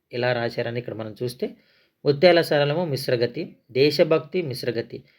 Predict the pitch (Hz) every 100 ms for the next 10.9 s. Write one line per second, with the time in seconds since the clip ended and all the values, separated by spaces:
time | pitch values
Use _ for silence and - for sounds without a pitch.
0 | _ _ - 131 147 170 165 151 147 131
1 | 117 117 110 107 160 - 127 139 151 147
2 | 135 - - - 160 165 175 156 - 143
3 | 127 120 120 139 - _ _ _ _ _
4 | _ - 135 175 180 165 - 165 160 175
5 | - 127 147 143 131 117 117 175 - _
6 | _ _ _ _ 151 170 196 175 156 165
7 | 151 131 - _ - 117 110 104 101 -
8 | _ 131 160 139 127 - 120 139 165 180
9 | 175 165 - _ _ _ 127 127 123 -
10 | - - 151 147 147 139 139 143